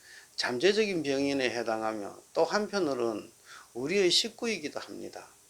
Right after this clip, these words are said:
장에서 섬유소의 소화를 시킨다든지 피부에서 노말 플로라로 작용을 한다든지 하는 기타 등등의 세균들은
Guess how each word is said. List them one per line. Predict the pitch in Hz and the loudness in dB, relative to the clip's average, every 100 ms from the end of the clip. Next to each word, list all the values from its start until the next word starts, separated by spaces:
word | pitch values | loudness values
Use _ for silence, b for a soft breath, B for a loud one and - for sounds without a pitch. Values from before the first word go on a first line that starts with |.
| - - - - B B B B | -20 -20 -20 -20 B B B B
장에서 | 120 139 180 202 190 180 156 135 120 - - | 6 8 8 8 4 6 6 6 4 -2 0
섬유소의 | - 151 165 190 190 170 139 | 2 2 2 2 4 4 4
소화를 | - 120 131 147 131 | 4 6 6 6 4
시킨다든지 | - - 113 110 104 101 92 101 92 - - B B B | -2 -4 -6 -4 -4 -6 -10 -12 -16 -18 -20 B B B
피부에서 | - 220 190 175 147 - | -4 -2 4 4 6 2
노말 | 123 127 151 165 | 2 2 6 6
플로라로 | 165 151 147 156 139 120 | 4 2 2 6 4 2
작용을 | 113 113 117 117 101 | -2 -4 -2 -2 -2
한다든지 | 107 101 101 95 92 101 | -4 -4 -6 -8 -12 -10
하는 | 107 151 165 | -2 0 0
기타 | 156 147 180 | 0 4 6
등등의 | 175 175 160 165 147 | 6 4 4 2 2
세균들은 | - 147 151 147 127 117 135 101 | 2 2 2 0 0 -2 -2 -4